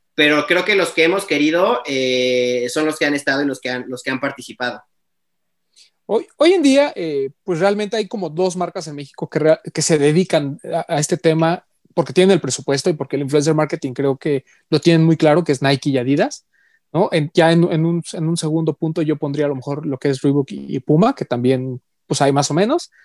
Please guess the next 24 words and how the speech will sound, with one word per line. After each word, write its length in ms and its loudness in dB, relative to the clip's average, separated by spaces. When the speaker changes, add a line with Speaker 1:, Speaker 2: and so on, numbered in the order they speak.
Speaker 2:
y 200 4
ya 200 4
después 260 0
siguen 220 2
todas 120 4
las 100 2
demás 240 -2
porque 220 -8
o 120 -6
no 100 -8
tienen 180 -6
presupuesto 600 -6
o 60 -4
lo 100 -6
hacen 180 -12
a 40 -16
su 140 -16
manera, 480 -8
etcétera, 340 -20
lo 100 -20
que 120 -20
quieras, 320 -20
¿no? 140 -18
Pero 340 0